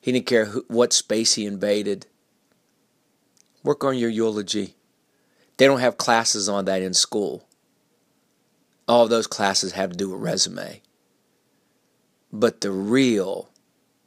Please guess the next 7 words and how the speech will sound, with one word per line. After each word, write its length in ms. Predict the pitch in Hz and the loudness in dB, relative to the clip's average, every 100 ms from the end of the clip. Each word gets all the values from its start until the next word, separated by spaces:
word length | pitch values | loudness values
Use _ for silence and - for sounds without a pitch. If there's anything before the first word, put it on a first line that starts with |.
| _ - | _ -4
real 380 | 110 131 117 | 0 4 2
resume 680 | 92 95 98 101 98 95 - _ _ _ _ _ _ _ _ _ _ _ _ _ _ _ _ _ - | 0 -4 -4 -4 -6 -8 -10 _ _ _ _ _ _ _ _ _ _ _ _ _ _ _ _ _ -4
is 140 | 110 | -2
the 100 | 101 | 0
eulogy 460 | 101 110 101 87 90 | 0 0 0 -4 -8
virtues 500 | 82 - - 76 78 | -6 -6 -6 -10 -6
resume. 560 | 82 82 76 78 76 | -2 -2 -2 -6 -10